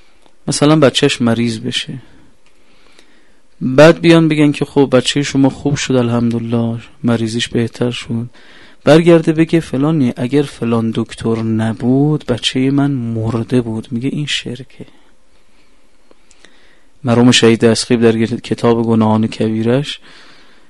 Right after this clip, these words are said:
می‌فرماید این که مثلاً یکی بگه که «آقای دکتر این بچه‌مو تو رو خدا خوبش کن»،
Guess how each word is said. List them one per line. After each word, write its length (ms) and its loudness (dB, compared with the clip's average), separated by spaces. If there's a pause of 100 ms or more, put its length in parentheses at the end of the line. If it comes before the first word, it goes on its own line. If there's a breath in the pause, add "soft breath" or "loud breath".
(200)
می‌فرماید 380 4
این 160 4
که 120 0
مثلاً 380 0
یکی 280 0
بگه 260 -2
که 160 -2
«آقای 240 2
دکتر 320 -4
این 200 0
بچه‌مو 440 0
تو 140 -2
رو 80 0
خدا 280 -4
خوبش 520 -2
کن»، 240 -4